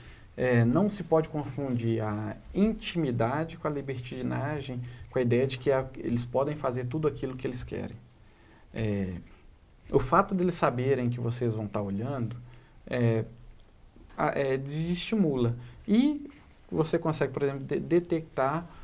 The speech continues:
um, uma pessoa, um indivíduo que tá tentando cooptar a sua criança, o seu adolescente, o seu filho. Eu acho que passa por isso. Então, quanto menos você permitir, por exemplo, que a criança ou adolescente, eles usem os aparelhos eletrônicos na forma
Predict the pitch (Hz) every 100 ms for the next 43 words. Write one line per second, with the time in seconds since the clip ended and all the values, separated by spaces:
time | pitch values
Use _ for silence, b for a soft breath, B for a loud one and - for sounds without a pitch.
0 | B - 180 185 175 175 175 170 160 -
1 | 151 160 160 135 131 131 151 170 160 147
2 | 143 156 - 127 131 - 131 123 - 131
3 | 131 117 127 127 143 131 123 117 110 107
4 | 101 90 143 135 120 - 101 - 139 135
5 | 135 B B B - 135 139 151 - -
6 | - - 156 196 127 120 - B B B
7 | - 190 185 175 226 247 247 175 151 143
8 | 131 123 127 151 - 143 127 - 120 127
9 | 120 120 120 113 - 127 120 131 151 165
10 | 156 147 139 - 123 120 - B B B
11 | 123 123 117 147 220 165 151 131 120 -
12 | B B 117 131 135 131 127 127 120 127
13 | 120 120 117 113 113 123 117 - - -
14 | 139 123 131 123 120